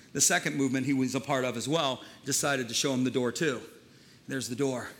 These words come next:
You know, we want no part of you." And again, pride, because the church, what the church should have said is, "We have no clue on how to deal with this.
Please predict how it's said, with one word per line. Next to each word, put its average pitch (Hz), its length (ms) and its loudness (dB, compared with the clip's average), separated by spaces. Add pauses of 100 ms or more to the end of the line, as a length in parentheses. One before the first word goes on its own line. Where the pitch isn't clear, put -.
(800)
You 120 100 -2
know, 123 180 -2 (200)
we 135 80 0
want 135 140 0
no 131 80 -2
part 143 260 -2
of 117 100 -2
you." 107 300 -2
And 160 100 -2
again, 190 320 2 (840)
pride, 151 520 2 (180)
because 151 300 0
the 156 60 -4
church, 233 300 2
what 180 100 2
the - 60 0
church 220 220 2
should 190 120 4
have 165 80 0
said 175 220 2
is, - 240 -2 (260)
"We 233 160 6
have 214 220 4
no 202 160 4
clue 220 260 2
on 170 80 2
how 165 160 2
to 143 100 0
deal 156 240 2
with 127 140 0
this. - 480 -2